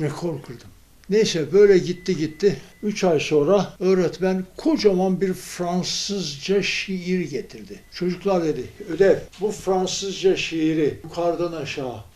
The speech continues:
hatasız yazacaksınız, tahtaya kaldıracağım. Türkçesini gayet güzel bileceksiniz." Korkudan öyle bir çalışmışım ki ilk Fransızca dersinde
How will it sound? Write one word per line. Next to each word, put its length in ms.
hatasız 1040
yazacaksınız, 1080
tahtaya 420
kaldıracağım. 540
Türkçesini 800
gayet 440
güzel 360
bileceksiniz." 760
Korkudan 680
öyle 300
bir 120
çalışmışım 760
ki 260
ilk 240
Fransızca 840
dersinde 640